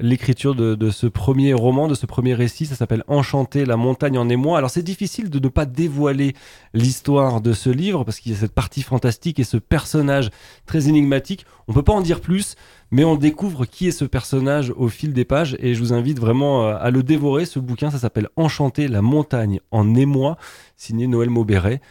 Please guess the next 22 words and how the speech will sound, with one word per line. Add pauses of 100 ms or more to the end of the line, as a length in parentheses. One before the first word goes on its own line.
(280)
Merci
d'avoir
présenté,
euh,
ce
livre,
même
si
on
n'a
rien
dévoilé
du
tout.
Maintenant,
on
invite
les
auditrices
et
les
auditeurs